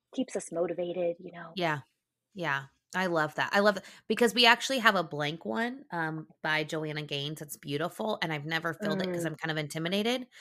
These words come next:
Speaker 2: but I love the idea
Speaker 1: Yeah.
Speaker 2: of, like, little notes
Speaker 1: Paper.
Speaker 2: that I could
Speaker 1: Yes.
Speaker 2: put in there, and, yeah, I love that
Speaker 1: Yep.
Speaker 2: idea. That's a great
Speaker 1: Yep.
Speaker 2: idea. I think, I think
Speaker 1: Yeah,
Speaker 2: we'll be
Speaker 1: and I
Speaker 2: adding
Speaker 1: don't
Speaker 2: that to the kitchen.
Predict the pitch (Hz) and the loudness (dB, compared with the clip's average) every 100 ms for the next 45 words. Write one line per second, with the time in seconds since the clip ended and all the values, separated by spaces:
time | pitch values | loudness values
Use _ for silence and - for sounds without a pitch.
0 | - - _ 196 190 220 240 269 220 196 | -20 -20 _ 6 8 8 8 10 8 6
1 | 190 185 175 170 180 202 - - 359 302 | 2 2 2 8 8 8 4 8 8 10
2 | 220 - 185 381 349 - 180 202 214 214 | 6 4 6 8 8 4 2 4 4 6
3 | 214 214 214 - 180 170 170 165 156 160 | 4 2 -2 -4 -2 -2 -2 -4 -6 -8
4 | - _ _ _ - 127 - 60 - - | -10 _ _ _ -12 -6 -4 -4 -4 -8
5 | - - - - 143 - _ _ _ - | 6 6 6 -8 -10 -12 _ _ _ -2
6 | 170 160 139 - 214 - 143 175 151 139 | -2 -4 2 8 8 6 -2 -2 -6 -10
7 | - 196 254 220 220 349 330 269 311 392 | -8 -2 4 8 8 8 8 8 6 2
8 | - - - _ 143 - 147 | -2 -14 -18 _ -20 -16 -18